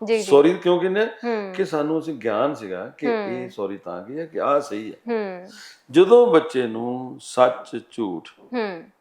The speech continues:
Speaker 2: ਗਲਤ ਠੀਕ,
Speaker 1: ਹੂੰ।
Speaker 2: ਨੀਵਾਂ ਉੱਚਾ, ਧੁੱਪ ਛਾਂ ਦੀ ਸਮਝ ਲੱਗ ਜਾਵੇ,
Speaker 1: ਹੂੰ।
Speaker 2: ਰਾਈਟ ਔਰ ਰੋਂਗ ਦੇ ਵਿੱਚ ਕੀ ਫਰਕ ਹੈਗਾ,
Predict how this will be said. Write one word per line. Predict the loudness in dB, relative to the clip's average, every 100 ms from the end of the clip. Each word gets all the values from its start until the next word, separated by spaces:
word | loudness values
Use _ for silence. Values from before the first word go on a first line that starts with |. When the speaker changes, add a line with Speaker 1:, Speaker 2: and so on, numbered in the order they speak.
| _ _ -20 _ -20 -2 4
Speaker 2:
ਗਲਤ | 4 2 -8 -16
ਠੀਕ, | -14 -12 -14 -14 -10
Speaker 1:
ਹੂੰ। | -8 -8 -12 -18 -12
Speaker 2:
ਨੀਵਾਂ | -4 -2 -2 -4 -8 -12
ਉੱਚਾ, | -16 -12 -12 -12 _ _ -2
ਧੁੱਪ | 0 -2 -6
ਛਾਂ | -12 -12 -12 -14 _ _ _ _ -14 -8
ਦੀ | -8
ਸਮਝ | -4 -4 -2 -2
ਲੱਗ | -4
ਜਾਵੇ, | -6 -8 -10 _ -6
Speaker 1:
ਹੂੰ। | -4 -6 -14 _ _ _ _ _ _ -8
Speaker 2:
ਰਾਈਟ | -4 -4 -4
ਔਰ | -8
ਰੋਂਗ | -8 -10 -12
ਦੇ |
ਵਿੱਚ | -12 -14
ਕੀ | -18 -18
ਫਰਕ | -14 -16 -16
ਹੈਗਾ, | -16